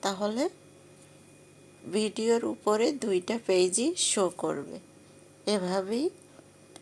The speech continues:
ভিডিওকে ভাইরাল করা যায় কোলাবোরেশনের মাধ্যমে। তো বন্ধুরা, শিখে গেলে তো কোলাবোরেশন কিভাবে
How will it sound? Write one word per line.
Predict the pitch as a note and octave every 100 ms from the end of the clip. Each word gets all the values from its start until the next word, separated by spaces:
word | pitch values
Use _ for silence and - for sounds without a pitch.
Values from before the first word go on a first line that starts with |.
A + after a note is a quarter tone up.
| - - - - - - - -
ভিডিওকে | G3+ G3 F#3 G3 G3 - C4+ A#3+
ভাইরাল | F3 D3+ E3 E3 -
করা | F3+ F#3 F#3 F#3+
যায় | F#3 G#3+ F4 -
কোলাবোরেশনের | F3+ D#3+ - E3+ - G3 G3+ A#3+
মাধ্যমে। | D#3+ D3 D3+ D#3+ D#3+ E3+ _ _ _ _ - - -
তো | C#4 A#3
বন্ধুরা, | A3 A#3 C4 B3 G3 G3 -
শিখে | A3+ - B3 C4
গেলে | C#4+ D4 -
তো | A3 A3 - -
কোলাবোরেশন | G3+ G3+ G#3 A3 - B3 B3
কিভাবে | - F#3+ G3 G3+